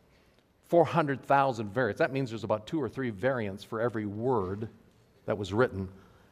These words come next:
in the New Testament. Um, let me give an example of what that might look like. Uh, First Thessalonians chapter two, verse seven says, "But we prove to be gentle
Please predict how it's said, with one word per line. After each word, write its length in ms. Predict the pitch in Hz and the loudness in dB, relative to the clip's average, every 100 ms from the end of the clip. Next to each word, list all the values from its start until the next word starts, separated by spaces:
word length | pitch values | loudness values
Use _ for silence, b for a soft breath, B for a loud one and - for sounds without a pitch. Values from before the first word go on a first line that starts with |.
| b _ | b _
in 120 | 110 | 0
the 80 | 107 | 2
New 120 | 101 | 2
Testament. 520 | 101 113 - 87 76 - - _ _ - - b b b b b b b b b - - | 4 2 2 -8 -8 -16 -20 _ _ -20 -20 b b b b b b b b b -18 -8
Um, 520 | 104 104 104 104 110 - - _ _ | 0 2 2 0 -4 -12 -20 _ _
let 120 | 160 | 2
me 80 | 180 | 6
give 140 | 143 | 4
an 80 | 139 | 4
example 640 | 120 95 131 131 139 107 - | 0 0 2 2 0 -6 -6
of 160 | 107 | -4
what 280 | 120 113 - | -2 -2 -2
that 200 | 117 107 | -4 -2
might 320 | 123 104 110 | -4 -4 -4
look 220 | 117 110 - | -6 -4 -4
like. 220 | 85 - _ _ _ _ _ b b b b | -8 -10 _ _ _ _ _ b b b b
Uh, 100 | 147 | -12
First 300 | 151 - 214 | -8 2 2
Thessalonians 460 | - 180 170 156 139 | 6 4 4 0 4
chapter 240 | 175 151 | 2 2
two, 200 | 113 180 | 2 2
verse 260 | 143 127 - | 4 2 0
seven 580 | - 170 127 117 113 - | 4 4 4 0 -4 -12
says, 280 | - 165 131 | 0 2 4
"But 140 | 139 | 2
we 180 | 127 147 | 2 -2
prove 520 | - - 202 170 139 | -2 2 4 4 2
to 100 | - | -4
be 420 | 123 131 131 135 110 | 0 0 0 -6 -12
gentle 720 | 95 165 180 139 107 107 - | 2 4 4 0 0 0 -4